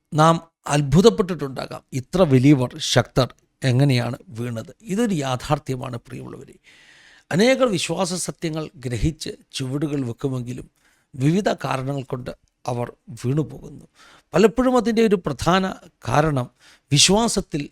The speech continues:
അവർ നിലനിൽക്കാത്തതാണ്. വിശ്വാസത്തിനേക്കാൾ അപ്പുറമായി കർമാനുഷ്ഠാനങ്ങളുടെ പാത തിരഞ്ഞെടുക്കുന്നത്, സ്വന്തം പ്രവൃത്തിയിൽ ആശ്രയിക്കുന്നത്, നീതിമാനായി തീരുവാൻ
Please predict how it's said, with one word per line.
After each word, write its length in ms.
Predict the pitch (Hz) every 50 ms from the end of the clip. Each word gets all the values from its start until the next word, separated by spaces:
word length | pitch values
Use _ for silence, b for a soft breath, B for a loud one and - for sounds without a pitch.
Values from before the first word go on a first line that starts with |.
| - - -
അവർ 200 | 131 127 127 123
നിലനിൽക്കാത്തതാണ്. 1080 | 123 123 123 135 160 185 196 180 147 - - 143 131 - 135 127 131 - - - - - _ b b b b b b b
വിശ്വാസത്തിനേക്കാൾ 1080 | 131 143 - 208 220 247 240 - 240 - - 240 226 214 214 196 185 - 185 180 - - - - - 135
അപ്പുറമായി 600 | 123 _ - 175 170 139 131 - - - - - _ _ _ _ -
കർമാനുഷ്ഠാനങ്ങളുടെ 1120 | - 139 139 147 175 202 220 233 226 - - - 190 175 156 160 156 151 143 139 135 135 131 - - _ _ _ -
പാത 260 | - - 139 143 147 131 - - b b b b b b b b b _ -
തിരഞ്ഞെടുക്കുന്നത്, 760 | 123 123 139 156 165 143 131 117 - - - - - - - - -
സ്വന്തം 640 | - - - - 180 196 226 240 220 240 - - - - _ _ _ _ -
പ്രവൃത്തിയിൽ 680 | 139 147 175 196 190 196 - 226 208 175 143 127 - _ _ _ _ _ _ _ _ _ _ _ -
ആശ്രയിക്കുന്നത്, 880 | - 131 151 - - 165 180 175 151 131 143 139 135 135 - - - - -
നീതിമാനായി 840 | 165 139 147 170 185 175 202 196 196 190 185 185 180 175 170 151 - - 151
തീരുവാൻ 460 | 156 160 170 160 160 151 131 120 123